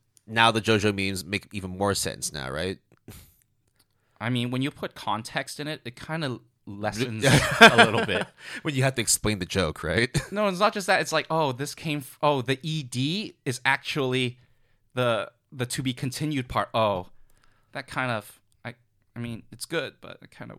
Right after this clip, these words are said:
Speaker 2: wish I never knew that.
Speaker 1: Yeah, see, for me, like, it was different because, like, I always heard that song, but I never knew where it came from, and I never bothered to look for it.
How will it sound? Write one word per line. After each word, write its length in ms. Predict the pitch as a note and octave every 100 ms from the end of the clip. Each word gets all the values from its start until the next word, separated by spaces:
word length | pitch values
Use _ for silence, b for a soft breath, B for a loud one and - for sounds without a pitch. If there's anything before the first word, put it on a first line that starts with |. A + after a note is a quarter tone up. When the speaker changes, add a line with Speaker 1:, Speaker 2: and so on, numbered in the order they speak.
| -
Speaker 2:
wish 300 | A#2+ G#2+ - -
I 140 | A2+ A#2 -
never 260 | A#2 G#2+ G#2+
knew 200 | G#2+ G2+
that. 220 | - - - -
Speaker 1:
Yeah, 140 | A#2+
see, 140 | - D3
for 140 | C3
me, 320 | A#2 D3 F3+
like, 100 | C#3+
it 60 | A#2
was 140 | A2
different 260 | A#2 A2 G2
because, 200 | G#2+ G2
like, 140 | A2
I 200 | G#2+ A2+
always 300 | A#2 C3 C3
heard 440 | - - G2+ A2 A#2
that 180 | A2
song, 300 | - G2 G2
but 140 | A2 G2+
I 40 |
never 200 | G2+ G2+
knew 220 | G2+ G2+
where 140 | F#2+ F2+
it 80 | E2+
came 240 | F2+ F2+
from, 160 | A2 A2
and 80 |
I 20 | G2
never 140 | F#2+
bothered 140 | F#2+
to 40 | E2+
look 180 | E2+ -
for 160 | A#2
it. 100 | A#2+